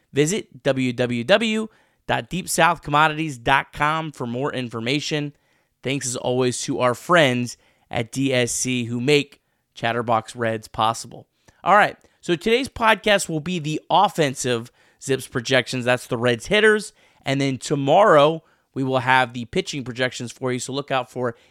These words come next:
another podcast, uh, episode in your feed on Friday morning, January twenty-sixth. Today's episode, however, will start with a brief conversation with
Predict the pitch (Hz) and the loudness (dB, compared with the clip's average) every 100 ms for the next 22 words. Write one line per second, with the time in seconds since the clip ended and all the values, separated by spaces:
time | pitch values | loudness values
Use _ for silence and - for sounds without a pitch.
0 | _ 131 139 202 214 139 139 135 - 127 | _ -4 2 2 2 2 2 2 2 2
1 | 127 - _ _ _ _ 120 113 139 135 | 2 -2 _ _ _ _ -2 0 -2 0
2 | 135 127 123 120 113 170 165 156 - 123 | -2 0 -2 -4 -6 -4 -2 -2 -2 -2
3 | 123 117 - 135 131 127 123 120 123 117 | -2 -6 0 2 4 2 -2 -2 -2 -2
4 | 113 - _ _ - 120 123 123 120 117 | -6 -10 _ _ -12 -2 0 0 0 2
5 | 117 113 110 _ _ - 127 120 - 113 | 2 0 -4 _ _ -10 -8 -8 -8 -10
6 | - 170 147 - - _ _ _ _ - | -4 0 0 -2 -14 _ _ _ _ 2
7 | 190 196 214 202 196 160 151 151 185 175 | 2 2 0 0 2 4 6 6 4 0
8 | 139 131 - - 226 190 208 - _ _ | -2 -6 -8 2 4 6 4 -2 _ _
9 | - 139 139 120 131 175 - 165 151 143 | -6 -2 -2 -2 0 0 0 2 2 2
10 | 131 135 131 131 127 123 | 2 0 0 -4 -4 -6